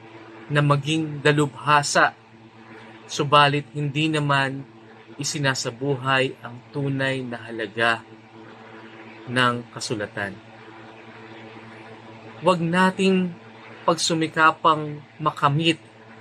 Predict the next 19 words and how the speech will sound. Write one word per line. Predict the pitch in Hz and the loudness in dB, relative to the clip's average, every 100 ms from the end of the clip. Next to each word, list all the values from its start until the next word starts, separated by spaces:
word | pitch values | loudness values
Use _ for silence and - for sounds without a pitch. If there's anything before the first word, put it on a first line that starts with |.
| - - - | -20 -8 -4
ang | 156 | -4
isang | 147 175 147 | -2 0 0
bagay | 127 139 143 143 135 135 | 4 6 6 4 -2 -2
na | 147 | -6
hindi | 147 156 143 160 | -4 -6 -2 -2
naman | 156 147 143 143 143 131 | 0 -2 0 -2 -4 -6
mahalaga, | 139 139 139 131 123 117 - - - - - - - - - - | -2 0 0 2 2 2 -2 -20 -20 -20 -20 -20 -20 -20 -8 0
tulad | 160 156 151 139 | 4 4 4 2
ng | 147 143 135 - | -2 -2 -4 -4
basag | 131 151 139 135 | 0 0 0 -2
na | 139 | -6
palayok, | - 139 139 143 156 - - - - - - - - - | -2 -2 2 4 2 -2 -20 -20 -20 -20 -20 -18 -18 -14
samantalang | - 160 151 151 143 147 151 143 139 135 135 - - - - - - - - - | -2 2 2 0 2 4 6 6 2 0 -12 -20 -20 -20 -20 -20 -20 -20 -20 -6
available | 135 135 165 180 170 147 160 | -4 4 4 6 4 4 2
sa | 151 160 - | 2 -2 2
atin | 160 165 156 147 139 - - - - - - 175 | 2 2 0 -2 -6 -14 -20 -20 -20 -20 -2 0
ang | 180 | 2
mga | 180 165 165 160 156 143 - - - - - - - | 2 4 6 6 6 2 -6 -20 -20 -20 -20 -10 -2
regalo | 165 151 151 156 156 151 143 | 0 2 4 6 6 6 4